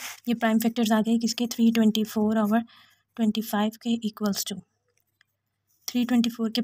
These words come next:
प्राइम फैक्टर्स टू टाइम्स टू है and फ़ोर टाइम्स थ्री है। अब ट्वेंटी फ़ाइव के फ़ाइव इंटू फ़ाइव, ठीक है। अब हम स्क्वायर रूट लेंगे,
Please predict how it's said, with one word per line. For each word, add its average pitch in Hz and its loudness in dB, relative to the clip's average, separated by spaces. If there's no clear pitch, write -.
प्राइम 220 4
फैक्टर्स 233 -4
टू 226 -2
टाइम्स 226 4
टू 208 4
है 240 0
and 220 -2
फ़ोर 220 -2
टाइम्स 214 0
थ्री 208 -2
है। 190 -8
अब 226 -12
ट्वेंटी 220 2
फ़ाइव 226 0
के 240 -2
फ़ाइव 202 0
इंटू 202 -2
फ़ाइव, 190 -8
ठीक 240 -6
है। 233 2
अब 220 4
हम 233 6
स्क्वायर 208 0
रूट 214 -2
लेंगे, 226 2